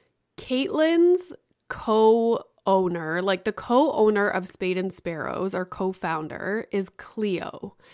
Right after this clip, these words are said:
And Cleo is the co-founder also. She's, like, a mogul. She has so many things. Like, she's incredible.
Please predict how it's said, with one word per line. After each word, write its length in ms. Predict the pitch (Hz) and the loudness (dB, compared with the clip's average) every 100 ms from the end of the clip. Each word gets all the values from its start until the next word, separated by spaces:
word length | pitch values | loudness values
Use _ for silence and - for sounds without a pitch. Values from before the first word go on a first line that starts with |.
| - _ _ | -20 _ _
And 260 | 220 220 - | -2 -2 -4
Cleo 880 | - 247 311 370 226 185 180 185 190 - | -8 0 4 4 4 2 2 0 -4 -2
is 480 | 220 208 202 196 185 - | 2 4 4 0 -2 -6
the 100 | 202 | -8
co-founder 920 | - 254 214 214 202 180 180 180 180 - | -6 0 2 2 2 2 0 0 -2 2
also. 640 | 240 262 - 190 170 170 | 4 4 0 -2 0 -2
She's, 320 | 185 - 190 180 | -4 -6 -6 -2
like, 420 | 180 170 - _ | -2 -2 -8 _
a 80 | - | -6
mogul. 760 | 190 190 196 208 170 156 254 - | -2 2 2 2 0 -2 -4 -8
She 200 | - 208 | -8 -4
has 200 | 202 180 | -2 -2
so 180 | - 208 | 0 0
many 140 | 247 | 0
things. 420 | 294 196 175 185 180 | 0 0 0 -2 -2
Like, 160 | 180 | -6
she's 200 | - 190 | -6 -6
incredible. 580 | 202 175 147 151 208 | -4 -4 -6 -2 -2